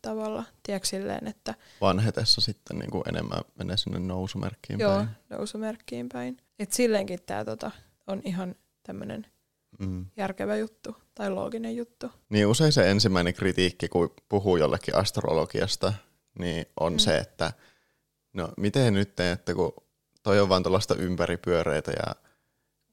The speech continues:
Speaker 2: kaikki kuvaukset sopii kaikkeen ja ei ihmisiä voi niinku jaotella silleen kahteentoista eri persoonaan.
Speaker 1: Mm, et siinä vaan niinku nähdään se aurinkomerkkiosuus.
Speaker 2: Niin.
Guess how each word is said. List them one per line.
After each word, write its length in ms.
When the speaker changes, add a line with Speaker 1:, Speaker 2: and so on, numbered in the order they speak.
Speaker 2:
kaikki 320
kuvaukset 500
sopii 340
kaikkeen 580
ja 100
ei 280
ihmisiä 460
voi 220
niinku 440
jaotella 560
silleen 540
kahteentoista 880
eri 220
persoonaan. 800
Speaker 1:
Mm, 280
et 120
siinä 220
vaan 160
niinku 180
nähdään 320
se 180
aurinkomerkkiosuus. 1200
Speaker 2:
Niin. 280